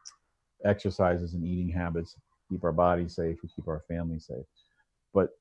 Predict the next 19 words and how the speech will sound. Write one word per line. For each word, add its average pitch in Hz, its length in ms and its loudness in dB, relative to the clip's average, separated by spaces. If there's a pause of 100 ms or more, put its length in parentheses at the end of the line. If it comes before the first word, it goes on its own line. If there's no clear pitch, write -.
(200)
psychological 131 880 8
safety 87 460 0
is, 87 300 0
you 113 80 0
know, 98 120 4
we 101 180 6
depend 123 600 4
on 104 500 6 (500)
a 110 80 10
routine. 117 600 8
We 98 120 4
depend 117 420 4
on 107 240 4
everything 123 400 6
outside 120 420 8
of 110 80 6
us - 300 0
to 110 80 -8
function. 156 340 2